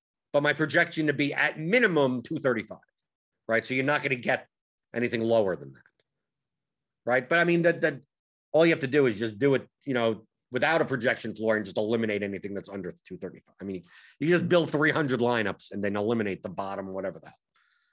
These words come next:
right? But it would be, yes, it would be much easier to have that, you know, that range like that just for projection.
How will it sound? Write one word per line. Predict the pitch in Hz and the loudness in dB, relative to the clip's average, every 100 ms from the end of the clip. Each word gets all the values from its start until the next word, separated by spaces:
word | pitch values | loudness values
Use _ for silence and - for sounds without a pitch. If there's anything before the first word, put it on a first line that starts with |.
| _ _ | _ _
right? | 98 92 - | -6 -4 -2
But | 120 | 0
it | |
would | 135 | 0
be, | 131 | -2
yes, | 147 135 - 117 | -2 -2 -4 -6
it | 117 | -4
would | 131 | -2
be | 131 | -2
much | 127 117 | -2 -4
easier | 117 98 95 | -6 -6 -6
to | 92 85 | -6 -6
have | 98 87 _ _ _ _ _ | -8 -10 _ _ _ _ _
that, | 104 | -6
you | 104 | -4
know, | 104 | -2
that | 104 - | -2 -2
range | 117 107 101 | -2 -2 -4
like | 87 92 - | -6 -6 -4
that | 92 82 - - _ _ _ _ _ - | -6 -6 -12 -20 _ _ _ _ _ -12
just | 82 | -12
for | - 87 | -8 -10
projection. | - 85 92 - - | -10 -8 -8 -8 -20